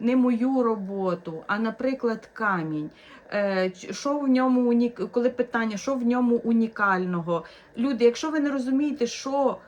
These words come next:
в натуральному каменю, якому двісті мільйонів років, унікального, проходьте далі. Ви не зрозумієте, навіщо ці запитання, якщо ви не зрозумієте відповіді.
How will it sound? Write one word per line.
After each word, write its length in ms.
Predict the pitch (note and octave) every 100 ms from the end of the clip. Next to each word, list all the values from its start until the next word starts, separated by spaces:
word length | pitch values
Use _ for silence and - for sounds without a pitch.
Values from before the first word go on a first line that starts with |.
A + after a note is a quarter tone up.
| -
в 120 | G3+
натуральному 920 | A3+ A#3+ C4 C4+ C#4 C4+ A3+ G#3 G3+ F#3+
каменю, 600 | B3+ D4 D4 A#3+ G#3+ G3+
якому 520 | G#3+ A3 - D4 A#3+
двісті 560 | G3 G3+ C#4+ C#4 - A3+
мільйонів 680 | A3+ A#3+ C4+ B3+ A3+ G#3
років, 480 | A3 C4 A3+ - F3+ F3+
унікального, 1000 | B3+ A#3+ A3+ B3 D4+ F4+ C#4+ B3+ A3 F3+
проходьте 640 | A#3 B3+ - E4 - C#4
далі. 580 | A3+ G#3+ B3+ C#4 A3+ F#3+
Ви 180 | G3 C#4+
не 140 | C#4+
зрозумієте, 840 | B3 C#4 B3 C4 C4 C4 A3 G#3
навіщо 520 | A3 C4 C4 C4+ -
ці 160 | A#3+ A#3+
запитання, 720 | G#3 A3+ - A#3 C4 D4 D4
якщо 280 | G#3+ - C4+
ви 140 | B3 B3+
не 160 | C#4
зрозумієте 840 | A#3+ A#3+ C4 A3 A#3 A#3+ B3 - A3+
відповіді. 920 | G3 B3 B3 - F3+ D#3 D3 C3+ -